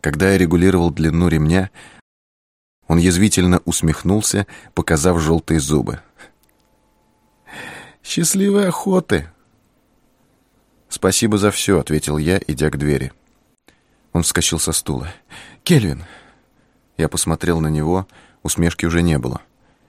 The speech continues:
Не знаю, видел ли я когда-нибудь такое измученное лицо.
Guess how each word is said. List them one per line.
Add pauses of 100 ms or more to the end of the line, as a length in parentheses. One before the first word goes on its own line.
(260)
Не
знаю,
видел
ли
я
когда-нибудь
такое
измученное
лицо.